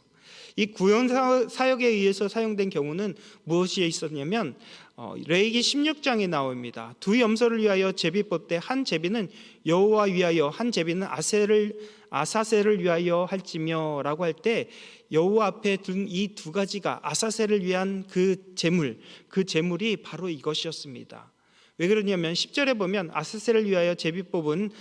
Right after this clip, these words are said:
염소는 산채로 여호와 앞에 두었다가, 여호와 앞에 두었다가 그것으로 속죄를 위하여 아사셀을 위하여 광야-, 광야에 보낼지니라"라는 것입니다. 한 마리는 잡았어요. 그리고 그 패를 위하여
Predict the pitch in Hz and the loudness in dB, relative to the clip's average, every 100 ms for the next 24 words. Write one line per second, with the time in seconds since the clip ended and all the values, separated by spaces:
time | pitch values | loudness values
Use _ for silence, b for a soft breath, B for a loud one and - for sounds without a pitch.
0 | B - 160 175 190 226 135 B B - | B -4 -2 -2 -2 -2 -4 B B -14
1 | - 269 285 - 269 247 233 170 180 196 | -4 -2 -2 0 2 4 4 4 4 2
2 | 185 190 - 165 165 143 135 175 117 - | 2 -2 0 -2 -2 -2 0 0 0 -10
3 | B B - 151 180 226 220 220 208 208 | B B -2 2 4 4 2 2 0 2
4 | 156 147 120 120 147 - 156 180 - 180 | 0 -2 -6 -8 -10 -10 -4 -4 -2 0
5 | 220 233 277 - - 220 202 165 175 135 | 0 -2 -8 -6 -2 0 0 0 -2 -4
6 | 143 185 170 190 156 143 160 208 B B | -6 -8 -6 -4 -2 0 0 -2 B B
7 | _ - 143 147 143 - - 147 147 151 | _ -6 -4 -4 -4 -6 -6 -4 -2 -4
8 | 202 - 151 156 - 135 127 127 123 123 | -4 -4 -4 -4 -8 -10 -8 -8 -10 -12
9 | 120 117 117 - 107 - _ _ _ _ | -14 -16 -18 -18 -20 -20 _ _ _ _
10 | B B B B B - 277 285 269 269 | B B B B B -4 2 2 2 2
11 | 254 180 170 175 175 170 202 208 165 170 | 0 -2 -2 -2 0 -2 -2 -4 -6 -4
12 | - 165 - - 240 233 180 143 180 180 | -4 -6 -6 -6 -4 -2 0 0 -2 -4